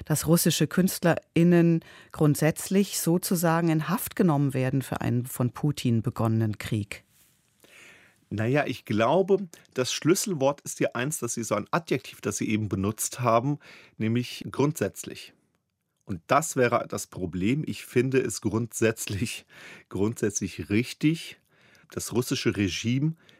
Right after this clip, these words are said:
Speaker 2: zu ächten, weltweit zu ächten, Anhänger von Putin, ja, auszuschließen, zumindest wenn sie in dieser Situation noch, äh, zu dem russischen Autokraten halten. Und ich finde natürlich alle Maßnahmen, die geeignet sind, das russische Regime, die russische Kriegswirtschaft zu schwächen,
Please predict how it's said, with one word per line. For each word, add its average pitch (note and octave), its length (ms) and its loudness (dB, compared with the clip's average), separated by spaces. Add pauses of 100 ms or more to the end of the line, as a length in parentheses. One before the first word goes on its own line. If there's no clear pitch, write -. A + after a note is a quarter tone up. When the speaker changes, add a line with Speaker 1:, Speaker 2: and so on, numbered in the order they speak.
(140)
Speaker 2:
zu - 180 -2
ächten, D3+ 500 -2
weltweit G2 460 0
zu - 120 -2
ächten, - 540 -6
Anhänger B2+ 400 0
von G2 200 -4
Putin, B2+ 500 -2 (400)
ja, B2 140 4
auszuschließen, C#3 640 -2
zumindest G#2 380 -2
wenn G#2 120 0
sie G2+ 240 -2 (100)
in G2+ 140 -6
dieser D#3+ 300 6
Situation G2+ 640 0
noch, F2+ 220 -2 (480)
äh, F#2 160 -4
zu - 140 -4
dem F2+ 140 -2
russischen G2 420 -4
Autokraten F#2+ 720 -2
halten. G2+ 340 2
Und G2+ 180 -2
ich G#2 100 -8
finde A2 220 2
natürlich A2 520 0
alle A2+ 300 2 (380)
Maßnahmen, A2 960 0
die E2+ 140 -12
geeignet G#2+ 580 2
sind, G#2 300 2
das G2 160 -2
russische G2 360 -2
Regime, F#2+ 440 0
die G#2+ 60 2
russische - 360 -4
Kriegswirtschaft - 640 -2
zu G2 120 -8
schwächen, G2+ 400 -2